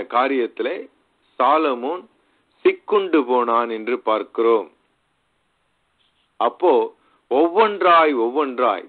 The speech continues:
தேவன் அவனுடைய பார்வையை தன் பக்கம் திருப்பும்படியாய் பிரச்சனைகளை அனுமதிக்கிறார். ஆனால்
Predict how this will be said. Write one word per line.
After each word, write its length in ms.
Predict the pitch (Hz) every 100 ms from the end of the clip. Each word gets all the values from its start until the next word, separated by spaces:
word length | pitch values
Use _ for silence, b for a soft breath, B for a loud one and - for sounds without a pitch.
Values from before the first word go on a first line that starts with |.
| -
தேவன் 440 | 135 196 220 202
அவனுடைய 400 | 135 113 101 101 95
பார்வையை 680 | 131 160 214 247 226 202 202 202
தன் 240 | 135 113
பக்கம் 400 | 127 123 151 131
திருப்பும்படியாய் 1200 | - 120 131 151 - 131 107 101 101 110 117 98 - _ _ _ _ _ _ _ -
பிரச்சனைகளை 640 | 143 - 214 202 151 156
அனுமதிக்கிறார். 920 | 147 131 143 143 139 135 135 127 120 - _ _ _ _ _ _ -
ஆனால் 420 | 143 156 131 185